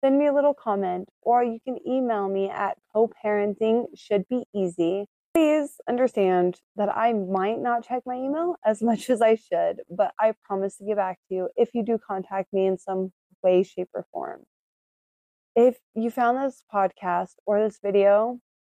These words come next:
enlightening, helpful, or even just kind of fun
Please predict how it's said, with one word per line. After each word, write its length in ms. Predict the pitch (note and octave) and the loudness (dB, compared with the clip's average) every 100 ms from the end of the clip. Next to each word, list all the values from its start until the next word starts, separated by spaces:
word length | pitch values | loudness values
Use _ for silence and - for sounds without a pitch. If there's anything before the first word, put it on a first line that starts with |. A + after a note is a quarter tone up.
| - | 0
enlightening, 760 | A3+ G3 G3 F#3+ G3+ G3 G#3 G#3 _ | 0 2 0 0 -2 -2 -2 -6 _
helpful, 840 | - G3 - _ F#3+ F#3 F3+ F#3+ _ | 0 0 0 _ 2 4 4 2 _
or 160 | - A#3 | -2 0
even 260 | B3 B3 A#3+ | 0 -2 -4
just 240 | A#3+ - | -8 -10
kind 160 | G#3 G3+ | -6 -6
of 80 | - - | -6 -6
fun 320 | G#2 F#2+ G2+ | -4 -4 -10